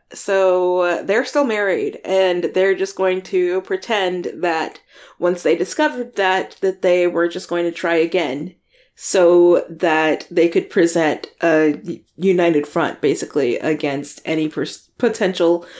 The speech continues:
legal action that Uncle Buddy would take. Uh, his name is not Uncle Buddy, but I can't remember what his name is. So that's, that's the setup of the story. It was a very long setup. I am very sorry. But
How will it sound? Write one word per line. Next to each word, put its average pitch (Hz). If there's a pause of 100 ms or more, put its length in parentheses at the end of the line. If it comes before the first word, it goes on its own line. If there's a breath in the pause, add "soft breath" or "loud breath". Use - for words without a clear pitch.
(140 loud breath)
legal 202
action 180
that 165 (260)
Uncle 175
Buddy 156
would 151
take. - (340 loud breath)
Uh, 165
his 190
name 165
is 165
not 165
Uncle 170
Buddy, 147
but 151
I 160
can't 160
remember 147
what 123
his 156
name 117
is. - (500 loud breath)
So 202
that's, 190
that's 214
the 180
setup 170
of 175
the 151
story. 143
It 160
was 165
a 165
very 156
long 143
setup. -
I 120
am 143
very 107
sorry. -
But 190